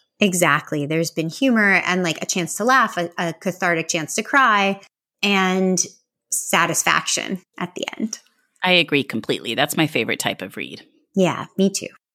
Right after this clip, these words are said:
Speaker 2: Well, Nora, thank you so much for coming on the Thoughts from a Page podcast. I thoroughly enjoyed speaking with you and reading Competitive Grieving.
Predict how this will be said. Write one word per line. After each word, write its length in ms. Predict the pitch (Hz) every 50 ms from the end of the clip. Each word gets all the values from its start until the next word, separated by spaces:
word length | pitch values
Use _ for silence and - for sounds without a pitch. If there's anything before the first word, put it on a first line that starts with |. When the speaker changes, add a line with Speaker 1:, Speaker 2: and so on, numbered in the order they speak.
| _ _ _ _ _ _ _
Speaker 2:
Well, 120 | - 220 226
Nora, 260 | 233 233 233 226 226
thank 320 | 226 - 285 269 254 -
you 80 | 247 233
so 180 | - - 285 254
much 240 | 247 247 - -
for 80 | - 202
coming 280 | - - 208 202 190 185
on 60 | 185
the 80 | 180
Thoughts 260 | 175 - 165 - - -
from 120 | - 202
a 60 | 185
Page 300 | - - 190 175 160 -
podcast. 640 | - 175 165 165 160 - 180 165 165 160 160 - -
I 100 | 165 160
thoroughly 720 | 160 - - _ - 208 196 190 185 185 170 165 151 143 -
enjoyed 340 | 131 143 - 147 143 139 -
speaking 380 | - - - - - - -
with 180 | 113 117 - 143
you 160 | 143 135 -
and 320 | - 165 170 160 160 147
reading 280 | 156 160 147 131 127 131
Competitive 500 | 127 - 147 135 139 143 135 - - -
Grieving. 360 | - 131 - - - - 135